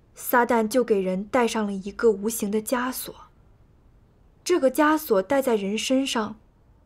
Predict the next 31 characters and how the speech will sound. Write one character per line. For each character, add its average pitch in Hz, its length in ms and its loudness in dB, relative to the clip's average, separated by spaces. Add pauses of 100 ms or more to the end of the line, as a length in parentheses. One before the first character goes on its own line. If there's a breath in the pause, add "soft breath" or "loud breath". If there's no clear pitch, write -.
(440)
人 254 180 4
没 269 200 4
有 311 120 4
能 190 200 0
力 226 120 -2
去 220 220 -8
挣 247 300 0
脱， 208 400 -10 (760)
也 226 140 4
没 208 160 4
有 311 160 4
勇 214 240 -4
气 - 180 -4
去 214 160 -6
挣 202 300 0
脱。 - 300 -16 (1500)
不 226 100 2
知 226 160 2
不 233 160 0
觉 196 260 -4
的， 208 260 -4 (920)
人 240 180 2
在 320 140 4
戴 311 180 2
着 220 160 0
枷 302 260 0
锁 247 160 -2
的 185 120 -6
情 202 260 -8
况 214 260 -4
下， 208 360 -6